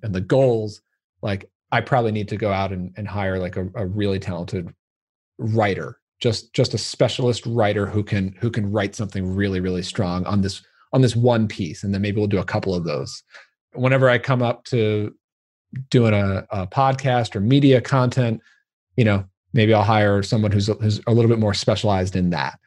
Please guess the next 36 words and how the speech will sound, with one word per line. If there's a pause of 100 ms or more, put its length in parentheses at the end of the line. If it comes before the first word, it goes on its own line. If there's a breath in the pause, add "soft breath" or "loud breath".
(340 soft breath)
That's
sort
of
where
I'm
at
now.
I'm,
I'm,
I'm
starting
to
think
about
it
more
like,
you
know
what,
at
the
end
of
the
day,
I, (120)
I
kinda
need
to
be
that
head
of
marketing.